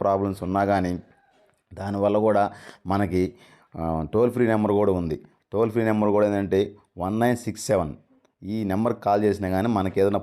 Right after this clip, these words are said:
ప్రాబ్లమ్స్ ఉన్నా కానీ మన గ్యాస్ సమస్యలు ఏమైనా ఉన్నా కానీ టోల్ ఫ్రీ నెంబర్కి, ఈ నెంబర్కి కానీ చేస్తే వన్ నైన్ సిక్స్ సెవెన్కి కానీ కాల్ చేస్తే వాళ్ళు మనకి సలహా చెప్తారు ఎలా చేసుకోవాలనే గురించి కూడా. ఒకవేళ మీ గ్యాస్ కనెక్షన్లు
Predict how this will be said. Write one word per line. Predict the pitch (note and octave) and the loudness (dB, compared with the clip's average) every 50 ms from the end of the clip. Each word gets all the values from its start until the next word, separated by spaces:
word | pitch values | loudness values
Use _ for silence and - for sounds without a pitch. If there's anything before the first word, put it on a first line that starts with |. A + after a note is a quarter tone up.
| - - | -2 0
ప్రాబ్లమ్స్ | F2+ G2 G#2 G#2 A2+ A2 G2+ G#2+ | 0 0 2 2 0 -2 -2 -2
ఉన్నా | G2 G2 F#2+ F#2 | -2 -2 0 0
కానీ | E2+ F2 F#2 A2 B2 | 0 0 0 0 0
మన | B2+ G#2+ F#2 F2 | -2 -2 -2 0
గ్యాస్ | D#2 F#2 G2+ G2+ - | 0 0 0 0 0
సమస్యలు | - F#2+ F#2+ G2 F#2+ - G2 F#2 | -2 -4 -4 -4 -4 -4 -2 -2
ఏమైనా | F#2 F#2 | -2 -2
ఉన్నా | F2+ F2+ F2 | -2 -2 -2
కానీ | F2+ F#2 G2+ A2+ | -2 -2 -2 -2
టోల్ | A#2 A#2 G2 G2 F#2+ | 0 0 0 0 0
ఫ్రీ | - G2 | -2 -2
నెంబర్కి, | F#2 F2+ F2+ F2+ F2 E2 F2 | -2 -2 -2 -2 -4 -4 -6
ఈ | E2+ | -6
నెంబర్కి | E2+ E2+ F2 F#2+ G2 G2 F2 | -4 -4 -2 -2 -2 -2 -2
కానీ | E2+ D#2+ D#2 | -4 -2 -2
చేస్తే | F2 F2+ F2+ - - G#2 | -2 -4 -2 -2 -4 -4
వన్ | F#2 F2 F2 F#2 | -2 -2 -4 -2
నైన్ | G2 G#2 A2+ A2 | -2 -2 -2 -2
సిక్స్ | - F#2+ E2+ - | -4 -8 -10 -6
సెవెన్కి | - G2+ F#2 F2 F2 E2 | -2 -2 -2 -2 -2 -4
కానీ | - D#2+ D#2+ E2 | -4 -4 -4 -4
కాల్ | E2 - D#2+ D#2+ E2+ E2 | -4 -2 -2 -2 -2 -2
చేస్తే | E2+ E2 D#2 - - C3 D3+ - - - - - _ - | -2 -4 -4 -2 -2 -2 -2 -2 -6 -16 -20 -20 _ -4
వాళ్ళు | E2 F2 F2+ F#2 F#2+ G2 | -2 0 2 2 0 0
మనకి | G2+ F#2 F#2 F#2 - A2 C#3 - - - _ _ _ - | -2 -2 -2 -4 -4 -4 -6 -6 -8 -12 _ _ _ -6
సలహా | F2 F2+ F#2 F#2 G#2 G#2 | -2 0 2 2 2 2
చెప్తారు | F#2 F2+ D#2 - - D#2 | 2 0 -2 -2 -2 0
ఎలా | D#2+ F2+ F#2+ F2+ G2 | 2 2 2 2 0
చేసుకోవాలనే | F#2 F2 - - - E2+ E2 D#2+ D#2 D#2 | 0 -2 -2 -2 -4 -4 -2 -2 -4 -4
గురించి | D#2 D#2 D2+ - | -6 -8 -8 -8
కూడా. | D2+ D2 D2 | -8 -4 -2
ఒకవేళ | D#2+ G2 - A2+ A2 A#2 A#2+ C3 C3 C3 B2+ - - - - - F#2+ | -2 -2 0 2 2 2 4 2 2 0 -2 -4 -12 -20 -16 -10 -6
మీ | F#2+ | -6
గ్యాస్ | F2+ D#2+ D#2 F2+ G#2 A2 A2 | -4 -2 0 0 0 0 0
కనెక్షన్లు | - G#2+ G2+ G#2+ G#2+ G#2+ - G2 F#2+ G2 G2+ | -2 -2 -2 -2 -4 -6 -6 -6 -4 -4 -4